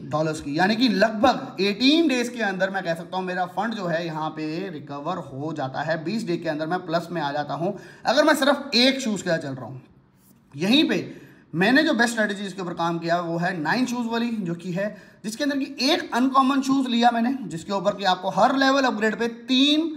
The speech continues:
point, छः point मिलते हैं attribute में ऐड करने के लिए, तो यहाँ पे आपको तीन एनर्जी भी मिलती है, यानी कि एक एनर्जी भी extra मिलती है। तो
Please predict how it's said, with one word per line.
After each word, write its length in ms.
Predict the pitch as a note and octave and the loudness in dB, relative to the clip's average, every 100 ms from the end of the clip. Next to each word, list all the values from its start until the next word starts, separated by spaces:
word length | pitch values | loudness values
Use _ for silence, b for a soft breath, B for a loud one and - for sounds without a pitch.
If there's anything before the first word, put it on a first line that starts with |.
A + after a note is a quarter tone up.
| B B B - | B B B 0
point, 480 | G#3+ A#3+ - G3 | 0 0 -4 -8
छः 180 | - C#4 | 0 0
point 240 | E4+ C#4 B3+ | 2 2 2
मिलते 240 | A3 A3 | 0 -2
हैं 220 | G3+ G3 G3+ - | -2 0 0 -2
attribute 440 | F#3+ A3 G#3+ G3+ | -6 -4 -4 -4
में 100 | F#3 | -2
ऐड 240 | F3+ E3+ - | 0 0 -2
करने 220 | D#3 C#3+ | -6 -8
के 120 | C#3+ | -8
लिए, 240 | B2 A2+ - - b b b b _ | -10 -12 -16 -20 b b b b _
तो 200 | A#3 A#3 | -2 -2
यहाँ 280 | G3+ F#3+ C4 | -4 2 4
पे 100 | C#4+ | 4
आपको 200 | C4 C4 | 2 0
तीन 380 | B3 C4 C4+ C#4 C#4 | -2 2 4 4 2
एनर्जी 340 | G3+ E3+ F#3+ | 2 0 -2
भी 160 | F3+ G#3 B3+ C#3+ | -2 -4 -4 -8
मिलती 280 | D#3+ E3 E3+ | -8 -6 -4
है, 80 | D#3 | -2
यानी 180 | E3+ | -4
कि 140 | F#3 G3 | -2 -4
एक 100 | F#3+ | -2
एनर्जी 280 | E3+ D#3 D#3+ | -4 -4 -6
भी 140 | F#3+ A#3+ - | -6 -8 -8
extra 240 | E3 - D#3 | -8 -6 -6
मिलती 260 | C#3+ C3+ | -6 -10
है। 80 | C3 | -12
तो 120 | C3 | -14